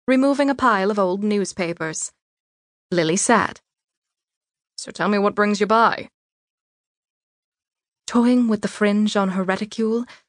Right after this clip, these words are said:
she searched for a way to broach the matter of her service. After a few uncomfortable moments had passed, during which John watched her with increasing curiosity, she decided to take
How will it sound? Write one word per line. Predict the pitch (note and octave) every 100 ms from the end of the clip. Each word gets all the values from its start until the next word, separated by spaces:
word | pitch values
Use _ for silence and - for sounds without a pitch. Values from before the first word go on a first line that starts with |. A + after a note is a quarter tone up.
| _ _
she | -
searched | A3+ C#4 C#4+ - -
for | A3+ G#3+
a |
way | G3+ A3 G3
to | F#3
broach | F3 G#3+ G3 -
the | F#3+
matter | G3+ G3 F#3
of | F3+
her | G3
service. | F#3+ - A3 G3+ - - - _ _ _ _ _ _ _ -
After | A#3+ - B3
a | A#3+
few | - C#4 C4+
uncomfortable | B3 A#3+ A3+ A3+ G#3+ G3 F3+
moments | F#3 G#3 G3+ - -
had | F#3 E3+
passed, | G3+ E3+ - - - _ _ _ _
during | A3+ A3 E3+ E3
which | F3+ A3+ -
John | F#3+ A3 G#3 G3
watched | G3 B3 - -
her | F#3 F#3+
with | G3 -
increasing | F#3 F#3+ - C#4 - E3+
curiosity, | E3 A3 G#3 G#3 A#3+ - F3+ E3+ G#3+ _ _ _ _ _ _ -
she | C4+
decided | C4+ C4+ D4 F4
to | -
take | B3 B3+ B3